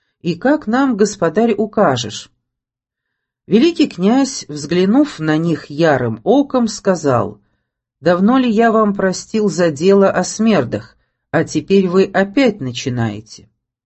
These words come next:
И не принял ни одной жалобы на Ярослава.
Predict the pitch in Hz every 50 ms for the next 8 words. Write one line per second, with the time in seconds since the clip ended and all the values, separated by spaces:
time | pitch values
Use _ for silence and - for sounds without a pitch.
0 | _ _ - - 277 277 254 240 - 175 160 151 135 127 123 131 135 139 131 131
1 | 131 139 120 117 113 117 156 202 226 226 220 190 180 185 151 135 143 139 143 139
2 | 131 131 127 - - - 120 113 107 104 98 95 _